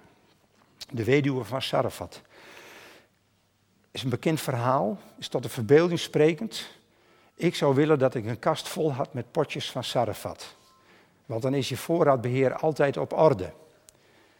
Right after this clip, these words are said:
Hè, want als je het verhaal kent, de weduwe had eigenlijk niets.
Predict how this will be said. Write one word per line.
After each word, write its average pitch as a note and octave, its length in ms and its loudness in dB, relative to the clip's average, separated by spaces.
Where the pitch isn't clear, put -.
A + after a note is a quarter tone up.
Hè, C#3+ 140 0
want D3+ 160 2
als - 180 0
je C#3+ 60 -2
het - 80 -8
verhaal D#3+ 420 4
kent, F#3 540 2
de A#2+ 80 -2
weduwe D3+ 400 2
had A#2+ 200 -4
eigenlijk D3+ 440 -2
niets. C#3+ 600 -4